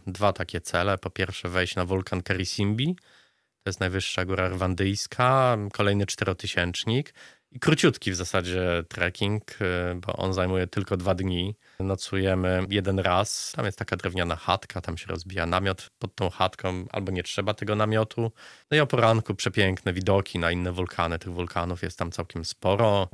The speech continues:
Po stronie kongijskiej jest wulkan Nyiragongo, w którym można zobaczyć jezioro bulgoczącej lawy.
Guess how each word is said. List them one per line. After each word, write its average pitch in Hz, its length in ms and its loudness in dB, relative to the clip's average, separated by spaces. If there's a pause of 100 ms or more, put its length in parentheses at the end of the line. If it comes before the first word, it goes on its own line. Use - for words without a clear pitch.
Po - 80 -18
stronie 95 340 0
kongijskiej 98 1000 0
jest 87 340 -10
wulkan 87 480 -4
Nyiragongo, 95 680 2
w - 60 -10
którym 101 220 -2
można 101 200 -2
zobaczyć 98 400 -2
jezioro 107 340 2
bulgoczącej 107 580 2
lawy. 110 400 6